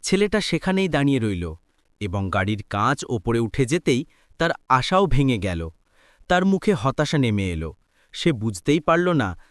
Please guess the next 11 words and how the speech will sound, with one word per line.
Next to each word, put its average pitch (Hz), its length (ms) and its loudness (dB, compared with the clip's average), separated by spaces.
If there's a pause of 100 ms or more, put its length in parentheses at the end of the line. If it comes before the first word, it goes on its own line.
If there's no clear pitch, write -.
(140)
যে, 143 160 -2
যে 113 240 -2
মহিলাকে 139 520 0
সে 175 140 -2
মা 104 280 0
বলে 135 260 0
ডাকছিল, 104 640 -2 (380)
সে - 180 -2
তার 165 240 -2
দিকে 175 200 -2
একবারও 123 500 0